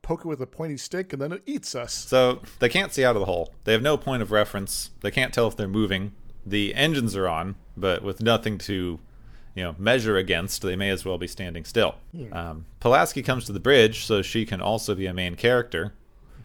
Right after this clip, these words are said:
Speaker 2: uh, and she gets to be mean to Data for a little while for no reason.
Speaker 1: Yeah, you know, you know, he, he, it does know how to, to scan things, right? And it do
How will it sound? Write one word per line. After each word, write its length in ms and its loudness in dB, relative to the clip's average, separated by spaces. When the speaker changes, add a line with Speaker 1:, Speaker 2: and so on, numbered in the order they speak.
Speaker 2:
uh, 60 -8
and 400 -2
she 140 -4
gets 180 -2
to 80 -4
be 200 -2
mean 380 -2
to 60 -4
Data 380 4
for 160 -10
a 40 0
little 160 0
while 220 2
for 160 -8
no 120 -2
reason. 420 -6
Speaker 1:
Yeah, 260 -10
you 100 -12
know, 120 -10
you 220 -8
know, 120 -14
he, 220 -16
he, 160 -10
it 200 -8
does 380 0
know 340 0
how 300 -2
to, 160 0
to 240 -8
scan 560 -4
things, 420 -4
right? 460 -6
And 300 -8
it 180 -8
do 400 -6